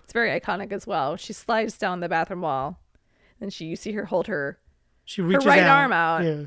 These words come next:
Speaker 1: grabs the shower curtain, and you see it click, click, click, click, click, fall, and then she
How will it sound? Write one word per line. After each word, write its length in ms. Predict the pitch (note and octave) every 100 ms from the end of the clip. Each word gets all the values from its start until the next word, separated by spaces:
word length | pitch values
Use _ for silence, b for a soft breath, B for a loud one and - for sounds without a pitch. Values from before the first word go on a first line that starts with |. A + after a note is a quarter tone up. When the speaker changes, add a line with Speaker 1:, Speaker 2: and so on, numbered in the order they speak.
| -
Speaker 1:
grabs 360 | B3 A3+ A#3
the 60 | G#3+
shower 220 | B3 F#3+
curtain, 500 | - D#3+ D#3 D#3+ F3+ - _ _ _ -
and 80 |
you 60 | F#3
see 240 | - -
it 160 | A#2+ - -
click, 160 | D#5+
click, 140 | - D5
click, 160 | C5+ C5+
click, 140 | C#5 B4+ C5
click, 60 | A4+
fall, 340 | B3+ G#3+ G#3+
and 100 | G#3+
then 100 | G3+ G#3
she 320 | - A#3